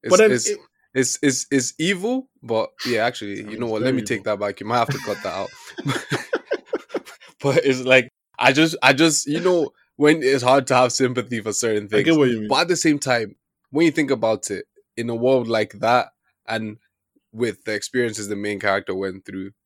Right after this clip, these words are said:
Speaker 1: you
Speaker 2: Mm-hmm.
Speaker 1: can be kind of sympathetic to the fact that he really, really, really wants his soulmate.
Speaker 2: Yeah.
Speaker 1: But
Speaker 2: I mean,
Speaker 1: there were
Speaker 2: I
Speaker 1: so
Speaker 2: think
Speaker 1: many red flags, though. That's what was sad.
Speaker 2: What about the whole situation with the church?
Speaker 1: Yeah, the organi-,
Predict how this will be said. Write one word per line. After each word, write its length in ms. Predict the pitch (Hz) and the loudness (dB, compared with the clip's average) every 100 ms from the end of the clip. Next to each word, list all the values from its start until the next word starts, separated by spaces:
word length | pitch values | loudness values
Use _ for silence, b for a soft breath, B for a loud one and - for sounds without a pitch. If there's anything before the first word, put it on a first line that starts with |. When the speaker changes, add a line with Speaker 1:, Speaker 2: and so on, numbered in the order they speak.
| _ | _
Speaker 1:
you 160 | - 127 | -8 -6
Speaker 2:
Mm-hmm. 100 | 139 | -4
Speaker 1:
can 440 | 113 110 104 110 - - | 0 0 0 -10 -14 -16
be 120 | - 104 | -12 -8
kind 260 | 110 101 | -4 -4
of 100 | 95 | -4
sympathetic 680 | - 104 95 98 95 92 92 | -8 -10 -10 -10 -10 -10 -12
to 100 | - | -14
the 120 | 98 | -16
fact 240 | 92 98 98 | -8 -8 -8
that 140 | 90 | -10
he 280 | 101 95 95 | -10 -10 -10
really, 520 | 90 95 95 87 90 90 | -10 -10 -10 -10 -12 -12
really, 420 | 92 92 90 90 | -10 -10 -10 -12
really 380 | 90 92 92 92 | -12 -14 -12 -12
wants 460 | 92 87 85 - - | -14 -16 -16 -18 -16
his 240 | 95 - | -16 -10
soulmate. 360 | 107 104 98 - _ - _ _ _ _ | -6 -6 -8 -18 _ -20 _ _ _ _
Speaker 2:
Yeah. 220 | 131 120 101 - | -8 -6 -6 -14
Speaker 1:
But 260 | - - - _ _ _ - | -18 -18 -20 _ _ _ -8
Speaker 2:
I 60 | 175 | -2
mean, 140 | 226 | 2
Speaker 1:
there 80 | 175 | 2
were 60 | |
Speaker 2:
I 20 | 165 | 2
Speaker 1:
so 160 | - | 4
Speaker 2:
think 60 | 143 | 6
Speaker 1:
many 180 | 147 139 | 6 4
red 260 | 123 117 | 2 0
flags, 480 | 110 117 113 101 95 | 0 0 0 0 -6
though. 200 | - 85 | -10 -10
That's 320 | 82 117 - - - | -4 -4 -4 -8 -8
what 180 | 104 | -4
was 180 | 101 95 | -4 -4
sad. 320 | - 98 92 113 _ _ | -6 -6 -8 -16 _ _
Speaker 2:
What 200 | - 127 | -2 0
about 240 | 120 117 113 | 4 2 2
the 80 | 117 | 0
whole 320 | 127 127 120 | 0 0 0
situation 480 | 120 113 113 110 107 | -4 -6 -6 -4 -6
with 120 | 104 | -6
the 40 | |
church? 280 | 104 123 147 | -4 -2 0
Speaker 1:
Yeah, 260 | 147 175 165 | 0 2 2
the 180 | 123 127 | 2 -2
organi-, 440 | 113 139 135 120 | 0 -2 -2 -6